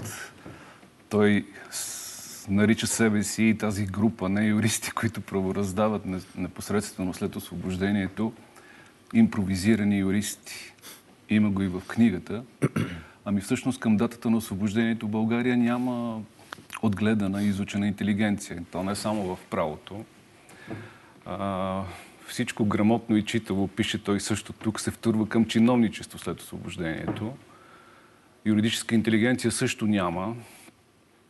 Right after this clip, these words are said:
Българи, малцина има завършили основно по руски университети, бесарабски българи, но някои из Европа, поради което, естествено, новата българска администрация трябва да назначава хора, които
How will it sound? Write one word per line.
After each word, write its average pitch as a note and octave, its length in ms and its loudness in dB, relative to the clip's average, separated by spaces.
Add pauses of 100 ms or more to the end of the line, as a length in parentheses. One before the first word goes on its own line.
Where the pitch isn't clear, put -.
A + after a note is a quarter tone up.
(100)
Българи, A2+ 560 4
малцина A2 540 2
има G#2 160 2
завършили G2+ 540 -2
основно A2 420 0
по G2+ 220 -2
руски G2 520 -4
университети, G2 880 -2
бесарабски G2+ 580 -2
българи, G2 480 0
но C3 140 2
някои A#2 380 2
из G2 180 -2
Европа, G#2+ 500 -2 (840)
поради A#2+ 300 4
което, B2+ 340 -2
естествено, B2+ 580 0
новата A#2 440 2
българска A2+ 640 0
администрация G2+ 680 -2
трябва A2 360 -2
да A2 140 -2
назначава G#2 540 -2
хора, G#2 720 -2
които G2+ 340 -6